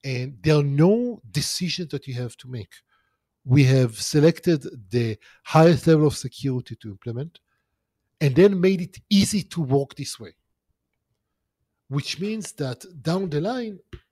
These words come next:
there is no reason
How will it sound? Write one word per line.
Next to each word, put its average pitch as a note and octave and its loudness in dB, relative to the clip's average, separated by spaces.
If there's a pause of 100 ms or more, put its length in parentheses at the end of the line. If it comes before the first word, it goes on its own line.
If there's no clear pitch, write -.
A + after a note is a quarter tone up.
(400)
there D3+ 0
is C#3+ -6 (1200)
no D#3 0
reason D3+ -6